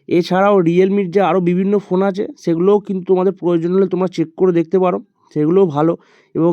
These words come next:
গেম খেলা বা বিভিন্ন হাইফাই টাস্ক করার জন্য বললাম যে এইটা কিন্তু এই বাজেটের মধ্যে একটা সেরা ফোন। এছাড়াও তোমাদের কিন্তু বিভিন্ন ফোন পছন্দ হতে পারে, আমি কারোর পছন্দ নিয়ে বলছি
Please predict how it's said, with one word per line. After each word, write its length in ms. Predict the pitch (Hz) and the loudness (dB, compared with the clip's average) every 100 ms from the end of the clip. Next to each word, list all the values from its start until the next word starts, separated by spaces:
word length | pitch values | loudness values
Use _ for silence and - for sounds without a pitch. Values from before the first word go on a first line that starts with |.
| 165 151 | 0 0
গেম 140 | 175 165 | 0 0
খেলা 200 | 175 180 175 | 0 0 0
বা 60 | 170 | 0
বিভিন্ন 260 | 170 180 185 175 147 | 0 0 0 -2 -4
হাইফাই 360 | 156 160 170 165 | -4 -2 -2 -2
টাস্ক 220 | 160 151 - 147 | -2 -4 -8 -6
করার 160 | 160 170 | -4 -2
জন্য 120 | 170 160 | -2 0
বললাম 260 | 160 165 220 214 165 | 0 0 -2 -10 -4
যে 80 | 160 156 | 0 0
এইটা 180 | 160 160 | -2 -4
কিন্তু 220 | 165 160 196 208 _ - | -4 -4 -6 -6 _ 0
এই 80 | 160 156 | 0 2
বাজেটের 340 | 151 160 165 | 0 -2 -2
মধ্যে 180 | 165 160 170 | -4 -2 -4
একটা 120 | 165 | -4
সেরা 220 | - 156 156 - | 0 0 0 -2
ফোন। 140 | 151 - - _ _ _ - | -4 -4 -20 _ _ _ -6
এছাড়াও 260 | 135 160 185 180 | 0 2 2 2
তোমাদের 220 | 180 180 | 0 0
কিন্তু 160 | 180 180 165 | 0 0 2
বিভিন্ন 200 | 170 185 170 | 2 2 0
ফোন 120 | 180 170 | -2 0
পছন্দ 240 | 151 170 175 | -2 0 0
হতে 120 | 175 175 | 0 0
পারে, 120 | 185 180 | 0 -2
আমি 100 | 165 | -2
কারোর 180 | 170 165 143 | 0 0 -2
পছন্দ 280 | 147 170 175 175 | 0 0 2 2
নিয়ে 140 | 175 156 | 2 0
বলছি 200 | 160 | 0